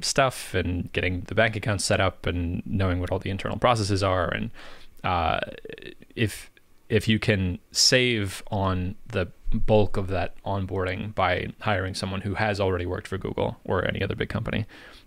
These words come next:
uh, hiring them in a different part of the organization is gonna be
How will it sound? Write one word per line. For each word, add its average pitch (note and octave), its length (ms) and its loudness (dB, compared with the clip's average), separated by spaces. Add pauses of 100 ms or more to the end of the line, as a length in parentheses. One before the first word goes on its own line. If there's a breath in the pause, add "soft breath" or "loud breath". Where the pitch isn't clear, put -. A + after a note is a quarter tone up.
(180)
uh, F2 360 2 (640)
hiring G2+ 320 0
them F#2+ 120 0
in F2 60 0
a F2+ 60 0
different F#2 220 -2
part F#2 100 2
of F2+ 60 -2
the G2 80 -2
organization F#2 480 -2
is - 80 -6
gonna - 140 -2
be - 280 -2